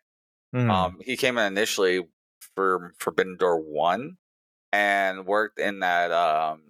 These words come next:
Speaker 2: eight-man that they had, uh, against the
Speaker 1: <sighs>
Speaker 2: Jericho Society
Speaker 1: Mm-hmm.
Speaker 2: because him and Jericho had had beef.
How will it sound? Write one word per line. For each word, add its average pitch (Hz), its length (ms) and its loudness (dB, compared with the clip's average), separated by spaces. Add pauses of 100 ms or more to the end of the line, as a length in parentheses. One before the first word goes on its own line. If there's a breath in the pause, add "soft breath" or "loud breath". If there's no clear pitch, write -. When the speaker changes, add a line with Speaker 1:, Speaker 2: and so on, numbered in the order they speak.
(300)
Speaker 2:
eight-man 92 460 0
that 85 160 -8
they 85 140 2
had, 82 420 0 (440)
uh, 82 560 0
against 85 340 -2
the 82 580 0
Speaker 1:
<sighs> - 60 -8
Speaker 2:
Jericho 95 840 0
Society 101 720 -2 (340)
Speaker 1:
Mm-hmm. 139 80 -2
Speaker 2:
because 101 400 2
him 107 220 0
and 92 100 -6
Jericho 95 320 0
had 101 80 -2
had 104 160 2
beef. 110 260 -4